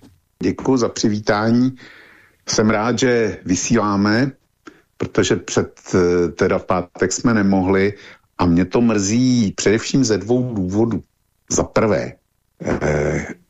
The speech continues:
chci popřát všem našim věrným posluchačkám a posluchačům pěkný nový rok dva tisíce šest, ať se jim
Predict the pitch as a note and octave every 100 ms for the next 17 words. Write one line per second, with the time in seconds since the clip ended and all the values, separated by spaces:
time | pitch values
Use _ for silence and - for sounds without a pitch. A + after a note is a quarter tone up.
0 | _ _ - - - - A2+ B2 B2 G#2
1 | - - G2 G#2 G#2+ - - G2 F#2+ -
2 | G2+ F2+ F2 F2+ A2 G2 - - G2 F2
3 | - G2 G#2 G2+ F#2+ - G2+ G#2 - -
4 | A2 G2+ F2 - _ _ _ _ _ _
5 | _ A#2+ - G#2+ G#2 G2 F#2 G2+ G#2 G2
6 | F2+ F2 - - G2+ - A2 - D#2+ -
7 | - _ _ - - _ _ _ - -
8 | - F#2+